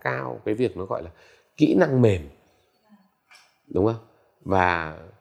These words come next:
nên tập trung nhiều vào cái foundation của mình. Đấy, tức là những cái người mà người ta ở vị trí, người ta sẵn sàng, người ta bỏ ra cả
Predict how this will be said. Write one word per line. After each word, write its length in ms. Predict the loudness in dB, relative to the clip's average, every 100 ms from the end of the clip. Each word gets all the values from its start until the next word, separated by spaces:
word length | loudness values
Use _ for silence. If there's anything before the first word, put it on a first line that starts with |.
| _ _
nên 200 | 4 6
tập 120 | 6 0
trung 300 | 0 0 2
nhiều 260 | 2 2 0
vào 180 | -6
cái 80 | -12 -12
foundation 520 | -8 -6 -6 -8 -14
của 60 | -14
mình. 140 | -16 -18 _ _ _ _ _ _ _ _ -10
Đấy, 240 | -6 -6 -6 -6
tức 200 | -2 0
là 320 | 0 -4 -6 -10 _ _ _ -2
những 140 | 0
cái 100 | 2
người 320 | 4 8 8 6
mà 100 | 0
người 160 | -4
ta 60 | -4
ở 160 | -4
vị 180 | -6 -6 -8
trí, 280 | -4 -4 -4
người 80 | -4
ta 120 | -6
sẵn 200 | -8 -12
sàng, 260 | -10 -10 -10
người 100 | -10
ta 60 |
bỏ 260 | -8 -8 -6
ra 300 | -8 -10 -14 -18 -12
cả 160 | -12